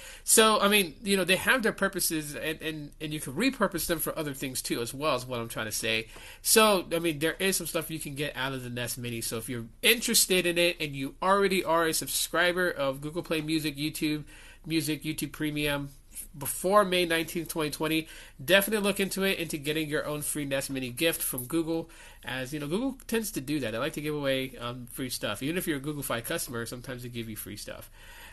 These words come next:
um, as a gift for being a customer. So, um, yeah, definitely look into that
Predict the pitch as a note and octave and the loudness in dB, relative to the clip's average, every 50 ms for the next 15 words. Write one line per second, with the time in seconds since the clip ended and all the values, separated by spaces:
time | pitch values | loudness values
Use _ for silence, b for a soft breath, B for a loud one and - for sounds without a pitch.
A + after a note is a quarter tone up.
0 | B - - A#2 G#2+ G#2+ G#2+ G#2+ A#2 A2+ A#2 B2 A2+ - B2+ A#2+ A#2+ A2+ - - | B -12 -8 -6 -6 -6 -4 -6 -6 -6 -6 -6 -6 -4 -4 -4 -4 -4 -6 -8
1 | - B2 A2+ A2 G#2+ G#2+ A2+ A#2 A#2+ A2 A2 G#2 - G#2+ G2+ G2 - G#2+ F2 F#2 | -6 -4 -4 -2 -4 -4 -6 -8 -8 -8 -8 -8 -8 -8 -10 -8 -10 -10 -12 -12
2 | G2 - - D2+ B1 - B B B B B B B B - A#2 A2+ A2 G#2+ G#2 | -12 -12 -12 -12 -14 -16 B B B B B B B B -6 -4 -2 0 -2 -2
3 | G#2 G#2 G#2+ C#3 F#3+ G3 C#3+ - - - B2 A#2 A#2+ E3+ G3+ G#3 G#3+ A#3 A#3 A3+ | -4 -6 0 2 4 4 4 4 0 -8 -10 0 4 6 6 6 6 4 2 4
4 | G3 A3 G#3+ G#3 - - D#3 F3 F#3+ F#3 - A3 A3+ B3 B3+ B3+ - - - - | 4 2 0 0 0 -2 -2 0 0 -2 -2 0 2 2 4 2 2 0 -4 -10